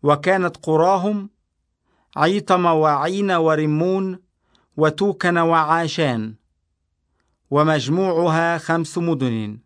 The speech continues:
فضلاً عن كل قراهم المحيطة بهذه المدن إلى بعل.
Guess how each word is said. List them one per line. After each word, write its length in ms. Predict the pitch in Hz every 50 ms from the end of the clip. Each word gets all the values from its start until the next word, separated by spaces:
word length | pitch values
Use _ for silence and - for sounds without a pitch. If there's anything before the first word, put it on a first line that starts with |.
| _ _ _ _ _ _ _ _ _ _ _ _ _ _ _ _ _ _ _ _ _ _ _ _ _ _ _ _ _ _ _ _ _ _
فضلاً 360 | - - 180 185 165 190 190
عن 260 | 185 170 147 156 151
كل 360 | 147 - 196 202 185 180 175
قراهم 680 | - - - 156 160 165 180 196 196 170 185 196 185 170
المحيطة 840 | 160 156 156 151 143 143 - 185 190 185 - 202 190 190 185 170
بهذه 600 | 156 147 139 131 139 143 143 127 151 196 190 180 165
المدن 520 | 151 147 151 175 180 165 175 175 175 165 160 _ _ _ _ - -
إلى 300 | 185 185 180 170 165 156
بعل. 500 | 151 160 127 123 123 110 107 104 101